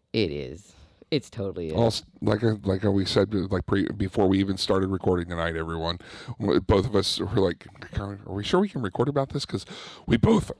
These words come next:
Speaker 1: We
Speaker 2: have
Speaker 1: totally
Speaker 2: very
Speaker 1: agree.
Speaker 2: strong opinions of
Speaker 1: Yeah,
Speaker 2: it.
Speaker 1: and we both totally agree.
Speaker 2: And
Speaker 1: Uh,
Speaker 2: totally agree. No strings attached is abusive. No one is disposable.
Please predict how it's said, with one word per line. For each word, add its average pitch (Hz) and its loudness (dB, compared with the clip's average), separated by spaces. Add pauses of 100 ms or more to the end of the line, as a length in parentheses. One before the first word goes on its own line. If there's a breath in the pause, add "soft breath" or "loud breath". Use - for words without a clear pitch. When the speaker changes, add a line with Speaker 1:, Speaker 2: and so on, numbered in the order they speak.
Speaker 1:
We 311 -4
Speaker 2:
have - 2
Speaker 1:
totally 156 6
Speaker 2:
very 165 6
Speaker 1:
agree. 156 0
Speaker 2:
strong 151 2
opinions 190 2
of 320 0
Speaker 1:
Yeah, 180 0
Speaker 2:
it. - 0
Speaker 1:
and 226 -4
we 311 -2
both 302 2
totally 175 -2
agree. 202 -2
Speaker 2:
And 123 2
Speaker 1:
Uh, - -4
Speaker 2:
totally 147 2
agree. 123 0
No 98 -2
strings 110 -4
attached 98 -4
is 98 -6
abusive. 92 -8 (540)
No 90 -8
one 85 -10
is 82 -14
disposable. - -18